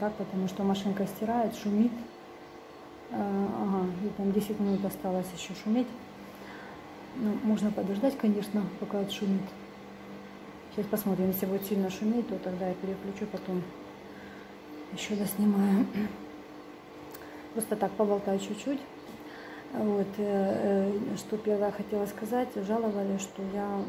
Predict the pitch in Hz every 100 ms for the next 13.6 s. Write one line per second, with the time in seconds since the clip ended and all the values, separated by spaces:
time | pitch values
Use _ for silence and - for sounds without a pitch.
0 | - 240 - 202 208 196 185 180 175 175
1 | - - - - - - 170 202 202 190
2 | 262 269 - 214 196 - - - - -
3 | - 220 214 185 175 - - - - -
4 | - - - - 208 220 214 190 190 185
5 | 196 214 285 254 202 196 254 233 208 233
6 | 233 208 196 190 185 180 180 180 - 180
7 | 180 175 214 233 226 196 185 180 180 175
8 | 180 - - 180 175 175 175 - - -
9 | - 202 196 190 190 175 214 269 220 -
10 | 202 190 185 196 - 214 190 175 170 175
11 | 180 180 190 - 180 175 - 180 180 190
12 | 196 269 262 220 220 208 247 220 214 214
13 | 196 190 185 170 170 -